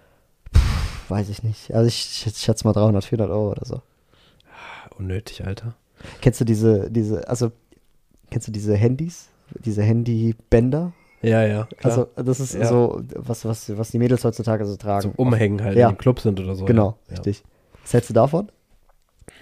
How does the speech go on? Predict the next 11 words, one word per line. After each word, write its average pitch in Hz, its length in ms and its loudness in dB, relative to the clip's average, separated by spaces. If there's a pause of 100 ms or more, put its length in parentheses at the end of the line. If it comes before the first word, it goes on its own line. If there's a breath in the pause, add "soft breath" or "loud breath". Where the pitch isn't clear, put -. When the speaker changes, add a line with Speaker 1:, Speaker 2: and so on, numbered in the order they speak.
(640 soft breath)
Speaker 2:
Finde - 200 -6
ich 113 80 -2
jetzt - 60 -10
auch 110 100 0
nicht - 300 -4
cool, 139 340 4 (160)
aber 98 140 -6
ist - 60 -10
halt 101 120 -6
praktisch, - 420 -12
ne? 101 140 -12